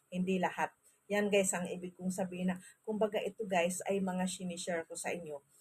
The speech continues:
Kasi marami ang nagtatanong sa akin kung ano daw ang gagawin kapag may asbo, ha. Yan, guys, ang ibig kong sabihin, ha. Kasi ako, guys, naniniwala ako sa ganyan, guys. Kasi ultimo ako, guys,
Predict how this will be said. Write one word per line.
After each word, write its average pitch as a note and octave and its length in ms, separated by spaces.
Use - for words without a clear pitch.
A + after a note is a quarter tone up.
Kasi G3+ 180
marami F#3 400
ang F3+ 80
nagtatanong F3 560
sa F3+ 300
akin D#3+ 180
kung - 160
ano F#3+ 240
daw G3 240
ang F#3+ 140
gagawin F3 480
kapag F3+ 340
may F3 160
asbo, - 480
ha. C#3+ 160
Yan, G3 160
guys, G3 240
ang F3 140
ibig D#3+ 260
kong E3+ 160
sabihin, F#3 480
ha. F3+ 160
Kasi - 160
ako, - 240
guys, G#3+ 240
naniniwala F#3 640
ako F#3 80
sa F#3 160
ganyan, F3+ 400
guys. D#3+ 400
Kasi F#3+ 320
ultimo G3+ 480
ako, F#3 320
guys, F3 320